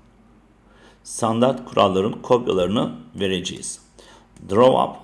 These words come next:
hazırlamak, düzenlemek. Dünyanın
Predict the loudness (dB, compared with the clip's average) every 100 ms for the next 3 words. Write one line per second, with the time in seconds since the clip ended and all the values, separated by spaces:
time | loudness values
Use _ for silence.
0 | -8 -6 -2 -2 -2 -4 -10 -14 -12 -8
1 | -8 -10 -16 -20 -20 _ _ _ _ _
2 | -20 -20 -20 -20 -20 _ _ _ _ _
3 | -20 _ -20 _ _ _ -20 -20 -20 -6
4 | 0 2 4 2 -2